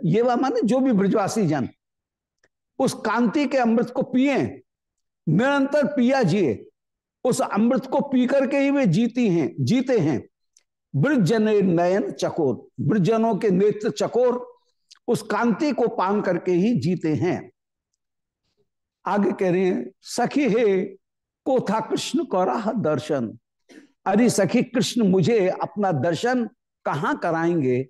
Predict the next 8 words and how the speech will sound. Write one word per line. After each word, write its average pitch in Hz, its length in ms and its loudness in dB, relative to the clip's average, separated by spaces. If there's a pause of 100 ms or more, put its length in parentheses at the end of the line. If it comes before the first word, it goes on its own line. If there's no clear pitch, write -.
(340)
कहाँ 185 260 -2
कराएंगे? 123 480 -4 (760)
कृष्ण 233 260 0
का 208 180 0
दर्शन 185 420 2
मैं 202 120 2
कहाँ 180 300 -4
करूंगी? 151 360 0